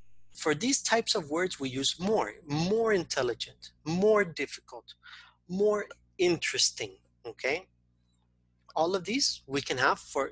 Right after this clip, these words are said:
these adjectives or these words, we use more or less. But, uh, better, we think of it with words that are, that can be countable. So words that like, uh,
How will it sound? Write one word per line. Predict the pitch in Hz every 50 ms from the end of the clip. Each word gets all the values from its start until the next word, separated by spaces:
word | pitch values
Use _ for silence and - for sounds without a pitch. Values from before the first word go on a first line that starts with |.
| -
these | 160 139 139 156 202 208 208 - - - - - -
adjectives | 156 160 - - - - - - 175 175 165 160 -
or | 127 120 - -
these | 185 196 190 - - 160
words, | 165 180 180 - -
we | 143 143
use | 139 131 - - _
more | 143 151 165 180 196 202 202 - -
or | 156 127 127
less. | 131 131 135 123 - - - - - - _ _ _ _ _ _ _ _ _ _ - - - - - _ _ -
But, | 135 120 - - 427 - _ _ _ -
uh, | - 131 131 131 123 120 120 117 - - _ _ _ _ _ _ _ _ _ _ _ _ 147 139 139 -
better, | 175 185 208 240 285 302 285 233 - _ _ _ _
we | 156 156 165
think | 147 - - 233 262 -
of | 254 226 247
it | 240 - -
with | 165 139 139 135 - 143 156
words | 175 190 196 208 202 - -
that | - 147
are, | 143 143 143 139 143 143 139 143 165 - - - _ _ _ _ -
that | 151 135 -
can | - 147 135 123 -
be | 139 156 170 165 _ -
countable. | - 185 185 180 170 - 139 120 104 - _ _ _ _ _ - - _ _
So | - - 143
words | 127 139 156 170 160 - -
that | 143 135
like, | 143 135 127 127 - -
uh, | 127 123 120 117